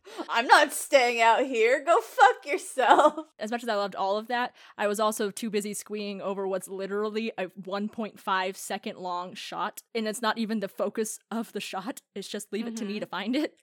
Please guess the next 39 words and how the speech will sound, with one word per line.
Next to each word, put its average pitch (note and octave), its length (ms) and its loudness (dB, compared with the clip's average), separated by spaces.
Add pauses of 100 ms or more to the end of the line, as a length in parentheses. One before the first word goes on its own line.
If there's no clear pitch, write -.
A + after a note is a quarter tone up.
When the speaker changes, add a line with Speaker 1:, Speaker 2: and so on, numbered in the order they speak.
(160)
Speaker 2:
<laughs> C#5 240 -2
But C4+ 140 6
as C4+ 300 2
Jack A#3+ 380 2
is, G#3+ 120 -4
like, G#3 300 -4
giving G3+ 360 -6
in F#3+ 180 -4
a G#3 60 0
little G#3 200 0
bit, G#3 140 0
he's A3 80 -4
just G#3+ 140 -8
kinda A3 180 -4
like, G#3 180 -6 (500)
<sighs> - 760 -16
and A#3 120 -2
starts B3 220 0
unstrapping. A3 600 -2 (480)
You A#4 200 -2
see A4+ 380 -6 (100)
him G4+ 140 -2
turn G4+ 220 -6
his G4 120 -6
back F4+ 320 -2
ever G4+ 160 -6
so G4+ 140 -2
slightly, F4+ 420 -4
and F#4 120 -4
Sam F4 360 -2
immediately F4+ 640 -2
starts E4 300 2
helping F4 260 0
him D4+ 80 -2
unstrap. D4+ 480 2
<laughs> - 320 -14 (560)
Speaker 1:
<laughs> A3+ 80 -12 (920)
You, A4+ 340 6 (2500)
you F4+ 640 0